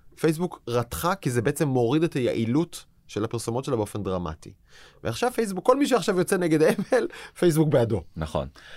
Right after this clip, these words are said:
Speaker 2: אז, אה, זה, הם, הם מנצלים מומנטום ציבורי, שבעצם גם וורן באפט התראיין השבוע ואמר שזה, אה, בעצם, אה, מלחמה כלכלית קשה
Speaker 1: מהמם.
Speaker 2: של עסקים הקטנים בארצות הברית. אה, הקורונה שם, אה, משתוללת, כמו שאנחנו יודעים, עם, אה,
Speaker 1: עסקים סגורים וזה.
Speaker 2: נכון, אלפי מתים כל יום.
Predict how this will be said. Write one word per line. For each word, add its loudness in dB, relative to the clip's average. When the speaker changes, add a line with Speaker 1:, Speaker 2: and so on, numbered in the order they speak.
Speaker 2:
אז, -2
אה, 2
זה, 0
הם, -2
הם -2
מנצלים -2
מומנטום 0
ציבורי, 0
שבעצם -2
גם 0
וורן 0
באפט -4
התראיין -2
השבוע -4
ואמר -2
שזה, -4
אה, -8
בעצם, -4
אה, -2
מלחמה -4
כלכלית -6
קשה -4
Speaker 1:
מהמם. -6
Speaker 2:
של -2
עסקים -4
הקטנים -2
בארצות -6
הברית. -4
אה, -6
הקורונה -2
שם, -2
אה, -2
משתוללת, 0
כמו -4
שאנחנו -2
יודעים, -2
עם, -2
אה, -2
Speaker 1:
עסקים -2
סגורים -4
וזה. -6
Speaker 2:
נכון, -2
אלפי -2
מתים -2
כל -4
יום. 2